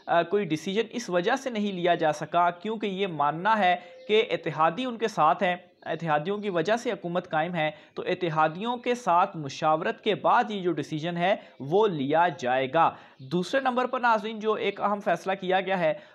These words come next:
वो ये है कि इमरान खान साहब के जो कुछ करीबी साथी हैं उनको गिरफ़्तार किया जाएगा। और obviously, अ, जब आप गिरफ़्तार करते हैं तो फिर, अ, जो केसेस वगैरह हैं वो भी निकल आते हैं और बहुत सारी जो चीज़ें हैं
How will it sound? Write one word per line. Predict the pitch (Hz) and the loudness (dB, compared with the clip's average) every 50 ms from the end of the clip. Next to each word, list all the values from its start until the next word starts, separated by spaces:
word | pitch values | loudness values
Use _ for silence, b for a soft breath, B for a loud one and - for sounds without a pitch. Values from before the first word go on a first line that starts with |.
| B B | B B
वो | 139 165 214 | 0 0 0
ये | 247 226 254 254 | 0 2 0 0
है | 226 208 185 190 | 2 2 2 0
कि | 190 - - | -2 -6 -10
इमरान | - - 180 151 151 165 185 214 | -6 -6 -4 0 2 2 2 2
खान | 233 - 196 185 196 208 | 0 0 2 2 2 2
साहब | 208 226 196 202 202 | 2 2 2 2 2
के | - 202 | -2 -4
जो | 180 196 | -4 -4
कुछ | 196 - 208 - | -4 -4 -12 -8
करीबी | - - 185 196 196 202 233 | -4 -4 -4 -4 -4 -6 -8
साथी | 226 - 185 165 160 165 254 247 | -4 0 0 0 0 0 -4 -4
हैं | 233 190 160 165 160 B B B B B | 0 0 0 0 -2 B B B B B
उनको | 220 254 262 240 226 208 | -4 -4 0 0 0 0
गिरफ़्तार | 165 160 156 151 147 - - 147 143 165 | 0 0 -2 -2 -2 2 2 4 4 4
किया | 190 190 202 202 202 | 2 2 2 2 2
जाएगा। | 196 196 190 196 190 202 | 2 2 0 2 2 0
और | 202 - - - _ - - | 0 -2 -4 -14 _ -6 0
obviously, | - 175 170 180 208 104 - 202 - 104 208 B B B B - | 0 0 2 0 -2 -2 -2 -6 -6 -6 -8 B B B B 0
अ, | 156 160 160 160 160 156 | 2 4 4 4 4 4
जब | 151 151 170 165 175 | 2 2 0 2 2
आप | 170 160 147 | 2 2 2
गिरफ़्तार | 156 160 160 160 - 160 160 185 202 | -2 -2 -2 0 2 4 4 4 4
करते | 202 196 185 - 202 | 2 -2 -2 -2 -2
हैं | 202 202 185 190 | -2 -2 -2 -2
तो | 185 175 | -4 -4
फिर, | - 190 185 180 170 175 | -2 -2 -2 0 2 2
अ, | 180 180 175 170 165 - - | 2 2 2 0 -2 -6 -10
जो | 147 143 165 160 | -6 -2 -2 -2
केसेस | 160 160 165 160 160 202 202 | -2 -2 -4 -4 -2 -4 -4
वगैरह | 190 190 175 175 170 170 175 | -2 0 2 4 4 4 4
हैं | 175 180 170 | 2 2 -2
वो | 160 156 160 160 | 0 0 -2 -2
भी | 175 208 | -2 -4
निकल | 190 175 170 185 175 | -4 -2 -2 0 0
आते | 170 165 175 | 0 0 0
हैं | 170 170 | -2 -2
और | 160 | 0
बहुत | 156 175 202 196 | -2 -4 -4 -2
सारी | 202 180 165 160 | 0 -2 -2 0
जो | 156 156 | -2 -4
चीज़ें | 156 - 156 147 165 175 | -6 -6 -8 -6 -4 -2
हैं | 180 180 202 202 | -2 -2 -4 -4